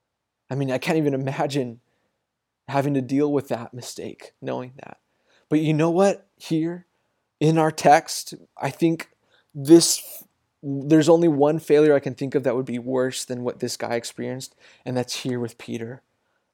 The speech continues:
Peter denying his loving Lord, his teacher, the very God in flesh. You know, the book of Luke kind of goes a little bit more into detail,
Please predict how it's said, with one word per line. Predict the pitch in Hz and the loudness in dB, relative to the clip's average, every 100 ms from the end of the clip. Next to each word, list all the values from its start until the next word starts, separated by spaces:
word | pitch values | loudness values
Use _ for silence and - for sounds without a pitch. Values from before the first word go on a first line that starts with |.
| - | -14
Peter | - 147 143 160 | -2 0 0 0
denying | 143 135 123 117 120 127 135 | 0 -2 -4 -6 -8 -8 -10
his | 127 123 120 | -10 -12 -10
loving | 117 120 127 135 135 | -8 -8 -8 -10 -8
Lord, | 123 117 107 123 - _ _ | -6 -4 -4 -6 -10 _ _
his | - 123 - | -12 -10 -10
teacher, | - 135 - 127 123 _ _ _ | -12 -12 -8 -8 -10 _ _ _
the | 127 | -10
very | 123 117 117 | -6 -4 -6
God | 117 117 113 110 - _ _ _ _ | -8 -12 -14 -18 -20 _ _ _ _
in | - 113 | -18 -16
flesh. | - 123 120 117 - - - _ _ - | -6 -4 -4 -8 -14 -16 -20 _ _ -6
You | 139 | -2
know, | 143 | 0
the | 131 | 2
book | 151 156 | 4 4
of | 160 | 4
Luke | 143 147 156 | 6 6 6
kind | 160 143 | 2 4
of | |
goes | 139 135 | 4 4
a | |
little | 131 135 | 2 2
bit | 139 | 2
more | 127 135 | 0 -2
into | 135 127 | -2 -4
detail, | 135 147 - 131 | -6 -6 -2 -2